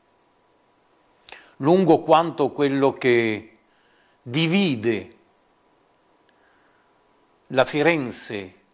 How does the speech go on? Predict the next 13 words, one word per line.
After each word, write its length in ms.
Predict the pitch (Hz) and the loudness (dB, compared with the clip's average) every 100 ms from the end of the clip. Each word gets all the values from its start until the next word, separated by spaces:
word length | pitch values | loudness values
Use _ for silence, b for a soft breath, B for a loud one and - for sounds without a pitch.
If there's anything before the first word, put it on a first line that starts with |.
| _ _ _ _ _ _ _ _ _ _ _ | _ _ _ _ _ _ _ _ _ _ _
dell'inizio 960 | 127 123 147 160 147 - 135 113 104 - _ _ _ _ - | -8 -4 -2 -2 -4 -4 0 0 -2 -12 _ _ _ _ -8
del 480 | 113 101 98 98 - | -8 -6 -8 -12 -10
Cinquecento 1200 | - 139 123 131 - 101 95 95 127 127 - _ b b b b | -8 -6 -4 -4 -4 -8 -8 -6 -2 -4 -6 _ b b b b
dai 240 | - 120 117 | 0 0 0
nostri 500 | 117 117 - 113 113 | -4 -8 -10 -10 -4
giorni. 540 | 120 143 90 95 95 _ _ _ _ _ _ _ B B B B B B | -2 -2 -4 -12 -20 _ _ _ _ _ _ _ B B B B B B
Cosa 240 | 190 170 | 2 2
è 20 | 160 | 2
successo 720 | - 143 - 156 - - 120 | -4 -8 -8 -8 -8 -8 -10
in 120 | 110 | -10
quel 180 | 104 107 | -8 -10
periodo 760 | - 104 98 90 90 - - - | -8 -8 -8 -12 -14 -16 -16 -8
e 560 | 160 139 131 120 107 | 0 2 2 0 -2